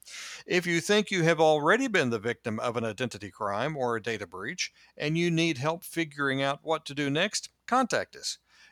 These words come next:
You can speak with an expert advisor on the phone, chat live on the web, or exchange emails during our normal business hours.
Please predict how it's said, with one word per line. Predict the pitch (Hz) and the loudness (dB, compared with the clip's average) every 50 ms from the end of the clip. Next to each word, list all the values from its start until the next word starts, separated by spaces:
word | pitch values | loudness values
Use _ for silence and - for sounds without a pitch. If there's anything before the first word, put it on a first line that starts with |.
| _ - | _ -10
You | 107 120 | -8 -6
can | 147 - 208 208 | -4 -2 -2 0
speak | - - - 143 143 147 156 - - | -2 -2 -2 -2 -2 -2 -2 -4 -8
with | - 101 | -8 -8
an | 92 92 104 - | -6 -8 -6 -2
expert | - 175 - - - - 165 135 | -2 -2 -2 -2 -2 -2 -2 -2
advisor | 123 110 120 117 117 117 107 - 101 98 | -2 0 0 2 2 2 -2 -2 -4 -6
on | 95 | -6
the | 95 95 | -8 -8
phone, | - - 165 156 156 156 160 175 175 160 - _ - _ _ | -6 -2 0 0 2 2 0 0 -2 -4 -8 _ -20 _ _
chat | - - 170 190 185 - | -4 -2 -2 -2 0 0
live | 143 143 147 143 143 131 | 2 2 4 4 4 2
on | 131 123 | 0 0
the | 107 107 | 0 -2
web, | 117 147 165 170 165 165 165 165 | 0 0 2 2 2 2 0 0
or | 170 180 196 190 | -2 0 0 0
exchange | 175 - - - 180 175 165 143 165 | 0 -2 -2 0 0 0 0 -2 -2
emails | 185 196 175 135 113 110 120 117 107 | -2 0 0 0 2 0 0 -2 -2
during | 107 120 123 127 123 120 | -2 0 0 0 2 2
our | 120 131 127 | 0 0 0
normal | 107 107 104 107 113 110 104 | -2 -2 -4 -4 -4 -6 -6
business | 104 110 107 95 - 92 78 - | -4 -6 -6 -6 -6 -8 -8 -8
hours. | 85 80 76 76 71 65 64 69 - - | -8 -8 -10 -10 -12 -14 -14 -14 -16 -16